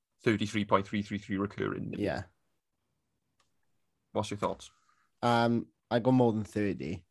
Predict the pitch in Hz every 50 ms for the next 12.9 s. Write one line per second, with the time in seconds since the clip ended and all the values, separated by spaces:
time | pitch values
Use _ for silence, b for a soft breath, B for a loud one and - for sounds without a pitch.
0 | _ _ _ _ _ _ - - 123 117 - - - - _ _ _ _ _ _
1 | _ _ _ - 127 101 127 147 170 - 170 165 165 165 147 - - 143 151 131
2 | 107 104 98 - - 143 143 135 - 123 147 139 131 120 110 101 110 101 87 -
3 | - - - - - - _ _ _ _ _ - - _ _ _ _ _ _ -
4 | - 320 - 113 104 - - 170 190 180 - - 117 123 139 143 131 110 107 92
5 | 90 90 - 110 120 127 120 120 123 127 127 117 117 113 107 104 95 110 107 110
6 | 123 131 104 92 131 139 127 B B B B B _ - 240 123 104 87 - -
7 | 156 175 - - - 180 202 208 214 214 196 165 - - 151 170 202 202 185 165
8 | 156 151 131 156 160 165 160 147 120 110 92 - 85 - - 101 104 107 110 110
9 | 110 110 98 - - 113 92 80 - - b b b b b b _ _ - 120
10 | 120 120 117 - - _ _ b b b b b b b b _ _ _ _ _
11 | _ - 135 143 143 143 139 - 151 135 123 110 - - - - - _ _ _
12 | _ 147 151 135 117 98 110 110 98 87 85 85 80 80 87 95 95 -